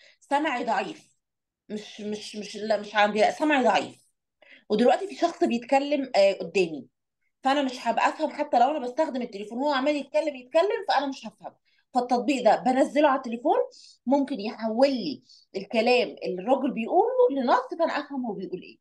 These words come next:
طب إيه التطبيقات اللي بتدعم تقنية التعرف على الكلام دي؟ هي تقوم هذه التطبيقات بتحويل الحديث لنص مكتوب لحظة نطقه، فيظهر النص في الوقت الذي يتكلم فيه الشخص.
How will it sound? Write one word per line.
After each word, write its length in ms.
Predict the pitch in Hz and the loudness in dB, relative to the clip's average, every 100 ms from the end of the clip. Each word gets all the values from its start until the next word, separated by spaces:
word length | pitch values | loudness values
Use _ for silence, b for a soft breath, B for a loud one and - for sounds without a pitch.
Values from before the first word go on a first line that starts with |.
| _ _ _ _ 247 _ | _ _ _ _ -20 _
طب 180 | 294 - | 0 2
إيه 140 | 349 | 0
التطبيقات 540 | 392 392 220 254 311 349 | 0 0 0 2 2 2
اللي 100 | 294 | -2
بتدعم 360 | 277 311 285 | 0 0 0
تقنية 300 | 262 247 262 | -4 -6 -8
التعرف 500 | - 214 202 240 254 | -6 -2 0 0 -2
على 120 | 202 | -4
الكلام 340 | 180 190 180 175 | -4 -4 -4 -6
دي؟ 180 | 175 - _ _ B B | -10 -16 _ _ B B
هي 240 | 320 381 311 | 4 4 4
تقوم 340 | 254 247 320 | 0 2 4
هذه 280 | 311 226 269 | 6 4 2
التطبيقات 680 | - 165 175 196 285 - - _ _ | 0 -2 -2 2 2 2 -6 _ _
بتحويل 640 | 214 226 - 247 269 247 | -2 -2 -2 2 4 4
الحديث 480 | 185 - 196 185 370 494 - | 2 0 -2 2 2 0 -6
لنص 520 | 208 214 233 294 - | -4 2 2 2 -2
مكتوب 600 | 220 170 - 262 392 494 - | -4 -4 -4 2 2 2 0
لحظة 480 | 349 - 277 233 233 | 2 2 -2 -4 -4
نطقه، 400 | 196 - 143 - _ _ _ _ | -6 -6 -12 -12 _ _ _ _
فيظهر 500 | 240 262 269 262 196 | 4 4 4 0 0
النص 360 | 190 208 466 - 330 | 2 2 2 0 -6
في 60 | 220 | 0
الوقت 360 | 220 262 - | 2 0 -2
الذي 280 | 208 247 262 | -2 -2 -2
يتكلم 520 | 247 - 254 285 247 | -6 -4 -2 -2 -4
فيه 180 | 254 262 | -6 -6
الشخص. 360 | 254 - - | -6 -6 -8